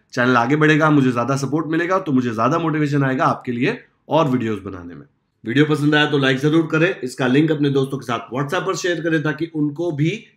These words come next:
ग्रेविटेशन अच्छे से समझ में आ जाए। आप मुझे Instagram and Telegram पे भी फॉलो कर सकते हैं। Telegram के चैनल पे मैं अपडेट शेयर करते रहता हूँ रेगुलर,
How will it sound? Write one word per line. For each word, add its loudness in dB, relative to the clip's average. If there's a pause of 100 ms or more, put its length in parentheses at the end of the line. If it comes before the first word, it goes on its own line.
(120)
ग्रेविटेशन -2
अच्छे -4
से -10
समझ -6
में 4
आ 4
जाए। -10 (420)
आप -2
मुझे -2
Instagram -2
and 0
Telegram 2
पे 0
भी -2
फॉलो 0
कर -2
सकते -4
हैं। -4 (320)
Telegram 0
के -2
चैनल 4
पे 0
मैं 2 (300)
अपडेट 2
शेयर 4
करते 0
रहता 2
हूँ 2
रेगुलर, 0